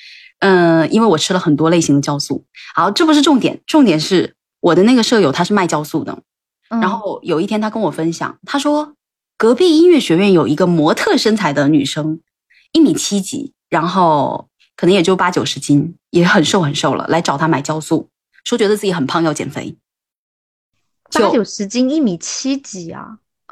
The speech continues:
Speaker 2: 那不就是有一种
Speaker 1: 已经很瘦了。
Speaker 2: 就是皮，皮挂在骨架上的感觉。
Speaker 1: 所以我，我当时就觉得我是整个环境，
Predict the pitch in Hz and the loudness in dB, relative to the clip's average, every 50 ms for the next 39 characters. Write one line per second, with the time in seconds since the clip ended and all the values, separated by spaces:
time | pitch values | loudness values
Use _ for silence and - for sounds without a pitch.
0 | - _ _ - 294 330 302 240 226 - 302 320 311 349 320 247 - - 202 190 | -20 _ _ -6 -4 -4 -4 -4 -4 -4 -4 -4 -2 -2 -4 -4 -4 -4 -4 -2
1 | 214 233 247 226 220 - - - 254 269 285 311 320 370 370 208 170 156 147 - | 0 2 2 0 0 -2 -2 0 2 2 4 2 2 2 2 2 0 0 -2 -4
2 | - - 233 220 226 226 - - - - _ - - - 226 220 - 294 269 247 | -4 -2 0 0 2 0 0 -4 -6 -14 _ -12 -6 -4 -4 -2 0 0 0 0
3 | 247 247 233 240 - 185 170 - 226 226 214 214 - 226 208 190 185 175 - - | 0 -2 -4 -4 -6 -8 -6 -4 -4 -4 -4 -4 -6 -6 -6 -8 -10 -12 -14 -14
4 | - 202 190 233 - - - 240 226 - _ _ _ _ _ _ _ _ _ _ | -14 -16 -16 -18 -18 -18 -18 -20 -20 -20 _ _ _ _ _ _ _ _ _ _
5 | _ _ _ _ _ _ _ _ _ - - - - - - 214 214 240 254 247 | _ _ _ _ _ _ _ _ _ -20 -20 -18 -6 0 2 4 4 6 6 6
6 | 220 196 175 - - - - - - 185 175 151 110 175 185 196 226 262 262 202 | 6 6 4 4 2 -2 -2 0 2 4 4 4 4 2 2 2 2 2 2 2
7 | 185 208 208 180 165 156 175 175 165 151 135 - - 202 - - 220 175 143 139 | 0 0 2 2 2 2 2 2 2 2 2 0 -2 -4 -2 0 0 0 2 2
8 | 180 214 208 - 175 131 127 139 139 - 185 175 151 - - | 0 0 0 0 -2 -2 -2 -4 -2 0 2 2 2 0 -4